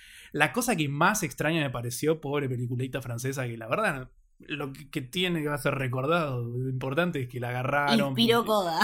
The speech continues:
Speaker 2: <laughs> claro.
Speaker 1: y, sí, porque no, no tiene nada de especial, pero bueno, yo la vi lamentablemente y quería compartir estas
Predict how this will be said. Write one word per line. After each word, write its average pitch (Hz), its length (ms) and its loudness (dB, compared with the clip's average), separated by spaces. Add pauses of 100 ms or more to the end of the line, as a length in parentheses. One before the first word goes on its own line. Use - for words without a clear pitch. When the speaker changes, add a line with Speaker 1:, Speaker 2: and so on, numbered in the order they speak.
Speaker 2:
<laughs> 202 80 0
claro. 208 280 2
Speaker 1:
y, - 40 0
sí, 165 320 4
porque 127 260 -2
no, 160 220 2
no 160 140 0
tiene 156 260 2
nada 135 220 4
de 131 60 0
especial, 127 300 -4
pero 131 140 0
bueno, 135 140 2
yo 156 160 0
la 139 160 -4
vi 139 180 -4
lamentablemente 139 540 -2
y - 20 -10
quería 147 180 0
compartir 127 360 -2
estas - 440 -10